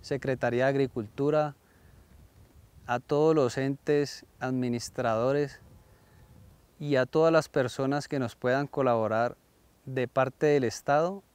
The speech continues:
a un acompañamiento, a un fortalecimiento y a que estamos en una zona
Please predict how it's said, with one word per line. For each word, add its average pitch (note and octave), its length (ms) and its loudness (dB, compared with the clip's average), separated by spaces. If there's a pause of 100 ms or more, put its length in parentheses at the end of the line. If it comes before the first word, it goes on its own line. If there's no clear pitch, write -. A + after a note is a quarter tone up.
(180)
a C3+ 140 0
un B2+ 180 -2
acompañamiento, C#3 1080 -2
a C3+ 120 0
un C3 120 -2
fortalecimiento C#3 1300 -2 (720)
y D3+ 160 0
a C3+ 120 4
que C3 600 2
estamos E3 420 0
en D#3+ 100 2
una D3+ 200 0
zona F3+ 460 -2